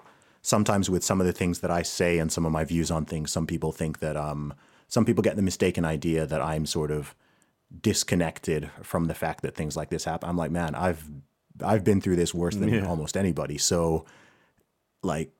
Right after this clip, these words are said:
Speaker 1: no, I'm not talking from the point of, like, "Oh, I don't know that the police ever, like, make mistakes or do anything." Like, I've been, I've been
Speaker 2: Yeah.
Speaker 1: the sort of victim of it, right? <laughs> I've been, I've been
Speaker 2: Yeah,
Speaker 1: on the
Speaker 2: yeah,
Speaker 1: opposite
Speaker 2: yeah.
Speaker 1: end of multiple guns. But
Speaker 2: Fuck.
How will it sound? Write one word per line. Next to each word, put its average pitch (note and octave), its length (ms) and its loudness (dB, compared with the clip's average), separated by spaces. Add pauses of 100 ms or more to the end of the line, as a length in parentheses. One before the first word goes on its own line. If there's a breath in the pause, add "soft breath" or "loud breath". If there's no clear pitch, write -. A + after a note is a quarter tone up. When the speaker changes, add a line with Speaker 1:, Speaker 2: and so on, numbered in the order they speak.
Speaker 1:
no, F#2+ 340 4
I'm E2 100 0
not F2+ 200 2
talking E2 360 0
from D#2+ 220 -2
the D#2 140 -2
point D#2+ 360 -2
of, D#2 160 -6
like, D2+ 260 -4
"Oh, D#2 340 0
I D#2 120 -4
don't D#2 260 -4
know D#2 200 -2
that D2 180 -6
the D2+ 200 -6 (340)
police D2+ 440 -6
ever, D2 420 -6 (480 soft breath)
like, - 280 -4
make F2 260 0
mistakes D#2 540 -2
or D2 380 -2
do D#2+ 220 -4
anything." D#2 280 -4
Like, C#2+ 180 -8
I've D#2 280 -8
been, C#3+ 400 -2 (140)
I've D2+ 220 -8
been D#2 160 -2
Speaker 2:
Yeah. F2+ 140 2
Speaker 1:
the E2 60 -2
sort D2 220 -2
of C#2+ 160 -8 (380 soft breath)
victim E2+ 420 2
of G2+ 200 2
it, - 160 -4
right? D#2 200 0
<laughs> F#2+ 40 6
I've G#2 100 2
been, A2 160 4
I've F#2+ 200 2
been G#2 100 6
Speaker 2:
Yeah, F#2+ 80 6
Speaker 1:
on F#2 80 2
the F#2+ 80 4
Speaker 2:
yeah, G#2 100 2
Speaker 1:
opposite G2+ 320 2
Speaker 2:
yeah. F#2 60 4
Speaker 1:
end F2 140 4
of E2 120 -2
multiple E2+ 420 2
guns. D#2+ 480 2 (640 loud breath)
But F2+ 240 2 (140)
Speaker 2:
Fuck. - 180 -4